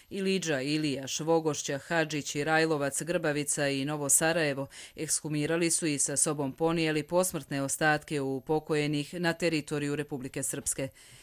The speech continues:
Istorijski značaj ovog tragičnog događaja za sarajevske Srbe danas je razmatran u rektoratu Univerziteta u Istočnom Sarajevu na okruglom stolu posvećenom egzodusu sarajevskih Srba krajem dvadesetog vijeka.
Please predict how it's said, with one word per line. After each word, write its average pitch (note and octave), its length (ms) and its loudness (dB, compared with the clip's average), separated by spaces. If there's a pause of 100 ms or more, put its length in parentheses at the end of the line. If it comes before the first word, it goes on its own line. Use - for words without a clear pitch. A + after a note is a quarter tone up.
(100)
Istorijski D#3 540 0
značaj E3+ 480 2
ovog B2+ 200 -6
tragičnog D#3 540 0
događaja D#3+ 540 2
za C3+ 120 -6
sarajevske D#3 520 2
Srbe E3+ 360 0 (320)
danas D#3 280 0
je E3 60 2
razmatran F3 560 2
u C#3 80 -2
rektoratu D3+ 560 0
Univerziteta D3+ 720 0
u D3 80 2
Istočnom D3 420 -2
Sarajevu D#3+ 580 4
na C#3 160 0
okruglom E3 380 0
stolu F3 400 4 (320)
posvećenom F3 640 2
egzodusu D#3+ 600 0
sarajevskih D3 580 0
Srba F3+ 340 2
krajem D#3+ 360 2
dvadesetog C3+ 680 -4
vijeka. C3+ 360 -6